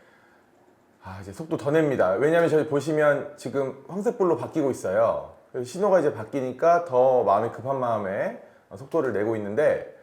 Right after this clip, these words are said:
아, 왼쪽에 건물이 이제 시야를 가리고 있고, 그다음에 이제 A필러 등이 시야를 가리고 있는데, 이제 일 차 선으로 차선을 변경하고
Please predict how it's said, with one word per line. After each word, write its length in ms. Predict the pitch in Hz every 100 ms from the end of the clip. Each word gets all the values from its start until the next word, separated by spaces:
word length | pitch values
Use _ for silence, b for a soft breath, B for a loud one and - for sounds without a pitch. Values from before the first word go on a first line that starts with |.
| B B B B B _
아, 80 | -
왼쪽에 560 | 127 147 180 156 139 117
건물이 760 | - 143 175 160 135 107 85 -
이제 80 | 92
시야를 380 | - 190 170
가리고 320 | 147 101 101 92
있고, 580 | - 139 175 185 - -
그다음에 220 | - 95
이제 100 | 87
A필러 460 | 87 127 123 110 92
등이 460 | 87 82 127 190 -
시야를 360 | - 120 107 -
가리고 260 | 92 92
있는데, 360 | 90 92 156 B B B B _
이제 280 | - 101 -
일 160 | - 147
차 140 | 202
선으로 640 | 170 170 151 123 107 95 92
차선을 360 | - 165 165
변경하고 880 | 123 110 110 127 165 131 - - -